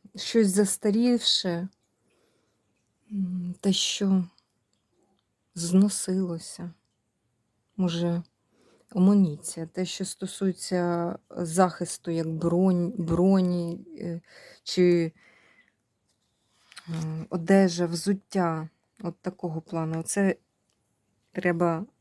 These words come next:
передягтися. Хороше. Да, вам в цьому є потреба. І, е, є загроза, що, ем,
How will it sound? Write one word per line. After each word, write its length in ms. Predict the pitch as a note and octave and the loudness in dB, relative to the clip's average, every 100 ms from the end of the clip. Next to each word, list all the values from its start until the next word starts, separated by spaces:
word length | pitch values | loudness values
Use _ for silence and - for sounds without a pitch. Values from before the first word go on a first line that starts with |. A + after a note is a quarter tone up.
| G#3 - | -20 -8
передягтися. 1120 | F3+ F3 E3+ F3 - - F3 D#3+ - E3 E3 _ _ _ _ _ _ _ _ _ _ _ _ _ _ _ _ _ _ _ _ _ - - - _ _ _ _ | 0 0 2 -2 -4 -8 -8 -8 -10 -12 -12 _ _ _ _ _ _ _ _ _ _ _ _ _ _ _ _ _ _ _ _ _ -20 -20 -20 _ _ _ _
Хороше. 720 | _ - E3+ E3 - - F3 E3+ _ _ _ _ _ - | _ -6 -4 -4 -8 -8 -8 -10 _ _ _ _ _ -8
Да, 140 | E3+ | -6
вам 260 | E3 F3 F3 | -4 -4 -4
в 160 | - - | -6 -10
цьому 340 | - F3 E3+ | -2 0 0
є 180 | E3 E3 | 0 -4
потреба. 600 | - - E3+ D#3+ E3+ D#3+ - - - F#3 - | -6 -10 -6 -6 -6 -10 -14 -18 -18 -14 0
І, 360 | G3 A3+ B3 B3 A3+ | 2 4 2 2 0
е, 440 | F#3 F3+ F3 E3+ - - | 2 2 4 2 0 -6
є 360 | E3 F3 G3 F3 | -4 4 4 4
загроза, 800 | F3 D#3+ D#3+ F#3+ A3+ G#3+ G#3+ G#3 | 0 -2 0 0 0 0 0 -2
що, 680 | - - - F#3 G3 G3+ G3 _ - - - _ _ | -4 -8 -2 2 2 2 0 _ -20 -20 -20 _ _
ем, 680 | F3+ E3+ E3+ E3 D#3+ D#3 D#3 | -8 -4 -2 -2 -2 -4 -6